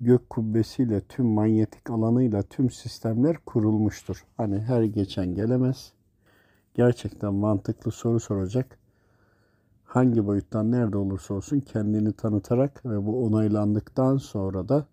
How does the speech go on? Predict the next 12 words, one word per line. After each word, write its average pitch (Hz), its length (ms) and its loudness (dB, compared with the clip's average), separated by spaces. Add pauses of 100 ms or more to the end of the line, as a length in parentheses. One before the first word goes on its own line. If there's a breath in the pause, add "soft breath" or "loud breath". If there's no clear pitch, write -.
araştırması 95 640 -6
yapılacak. 107 480 -2 (480 soft breath)
Sonra 117 380 2
sorular 120 380 0
alınıyor. 113 580 2 (960 soft breath)
Bu, 131 320 4 (360)
e, 120 40 0
Hristiyanlıktan 127 880 2
ateistliğe 123 600 0
geçen 131 380 0
gelmediği 117 680 2
için 147 280 -4